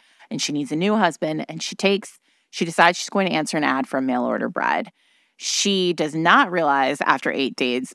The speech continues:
in a stagecoach that she is going to turn up in Colorado, the Colorado territories,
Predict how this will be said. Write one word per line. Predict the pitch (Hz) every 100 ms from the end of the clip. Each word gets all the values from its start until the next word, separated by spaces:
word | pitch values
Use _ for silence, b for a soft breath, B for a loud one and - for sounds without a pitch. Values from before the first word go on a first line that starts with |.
| -
in | 147
a |
stagecoach | 147 202 196 - 175 165 - -
that | 165
she | - 165
is | 160
going | 143 156 147 151
to | - 135
turn | - 160 156
up | 139 - -
in | 165 147 147 147 b _ _ _ _ _ _
Colorado, | - 180 170 180 165 160 160 151 147
the | 170
Colorado | 196 180 175 165 156
territories, | 165 196 165 156 160 143 135 131 165